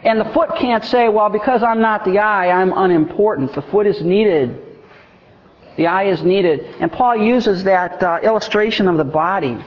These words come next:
the physical body. There are so many pieces of you right now that you don't think much of, but if you didn't have them, you'd be dead.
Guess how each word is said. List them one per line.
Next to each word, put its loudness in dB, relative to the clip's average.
the -8
physical -2
body. -2
There 2
are 0
so 2
many 2
pieces -2
of -2
you 4
right 0
now 0
that 0
you 2
don't 0
think 0
much 0
of, 0
but 2
if -8
you -2
didn't 0
have 0
them, 2
you'd 0
be 0
dead. 0